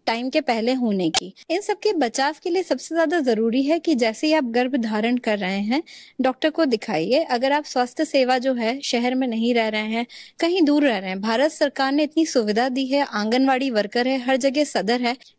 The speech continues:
कुछ चीजों में आपको डॉक्टर समझा देंगे कि ये, ये, ये कारण के कारण आपको हो सकता है टाइम के पहले डिलीवरी होने की आशंका है, ये सारी सावधानियां बरतनी है,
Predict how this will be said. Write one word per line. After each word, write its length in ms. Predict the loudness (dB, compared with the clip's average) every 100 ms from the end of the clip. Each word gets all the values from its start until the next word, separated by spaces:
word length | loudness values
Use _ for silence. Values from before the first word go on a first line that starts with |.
| -2
कुछ 220 | 0 2
चीजों 240 | 0 4 2
में 140 | 2 -2
आपको 220 | -4 0
डॉक्टर 280 | 0 0 -2
समझा 400 | 0 2 2 0
देंगे 320 | 0 -2 -4
कि 140 | -4 0
ये, 160 | 2
ये, 140 | 2 2
ये 160 | 2
कारण 380 | 0 -2 0 0
के 140 | 0 2
कारण 240 | 0 0 -2
आपको 240 | -4 -2
हो 200 | 0 0
सकता 340 | 0 -4 -4 -4
है 120 | -4
टाइम 260 | -2 -4 -4
के 100 | -2
पहले 220 | 0 2
डिलीवरी 380 | 2 0 2 2
होने 320 | 2 0 -2
की 120 | -2
आशंका 540 | -2 -2 -2 -2 -2
है, 200 | 0 -2 -4 -14 -20 -4
ये 240 | 2 2 2
सारी 320 | 0 -2 -2
सावधानियां 640 | -2 -4 -2 -2 0 2
बरतनी 480 | 2 0 -2 -6 -4
है, 180 | -4